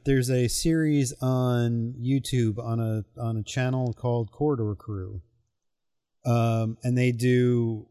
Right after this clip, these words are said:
like, um, V F X artists, artists react or stuntmen react. And this last Saturday was stuntmen, and it was the guy,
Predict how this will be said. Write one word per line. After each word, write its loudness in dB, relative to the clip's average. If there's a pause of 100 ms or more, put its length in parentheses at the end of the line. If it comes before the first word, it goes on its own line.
like, 0 (720)
um, -2
V 2
F 0
X 0
artists, -4 (100)
artists -2
react -4
or -2
stuntmen -4 (560)
react. -4 (460)
And 0
this 0
last 2
Saturday 2
was 0
stuntmen, -2
and -4
it -6
was -2 (920)
the 0
guy, 0